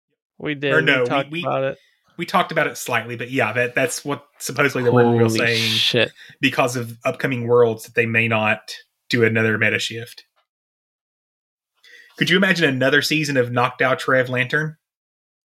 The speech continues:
Speaker 3: Um, I don't know how I feel about that, to, to be honest.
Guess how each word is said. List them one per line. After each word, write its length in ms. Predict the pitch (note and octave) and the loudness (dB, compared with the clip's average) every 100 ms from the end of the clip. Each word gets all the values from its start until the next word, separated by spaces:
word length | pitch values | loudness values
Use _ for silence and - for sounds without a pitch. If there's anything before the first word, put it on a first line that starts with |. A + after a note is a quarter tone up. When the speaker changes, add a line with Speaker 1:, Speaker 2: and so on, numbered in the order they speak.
| _ _ _ _ _ _ _ _ _ _ _ - - _ - | _ _ _ _ _ _ _ _ _ _ _ -14 -14 _ -6
Speaker 3:
Um, 760 | E3 A2+ A2+ G#2+ G#2+ G#2 G#2 - - _ _ _ _ _ _ _ _ _ _ _ _ _ - - | -4 -2 -4 -6 -8 -10 -14 -16 -20 _ _ _ _ _ _ _ _ _ _ _ _ _ -12 -2
I 80 | C#3 | 0
don't 80 | |
know 60 | G#3 | 2
how 100 | G#3 | 2
I 80 | D#3+ | 0
feel 160 | C3 | 2
about 140 | D#3+ A2 | 2 2
that, 140 | G#2 A#2 | 0 -4
to, 180 | A2+ - - | -6 -8 -10
to 80 | |
be 100 | A#2 | -4
honest. 400 | G#2+ B2+ G#2 - | -4 -4 -8 -12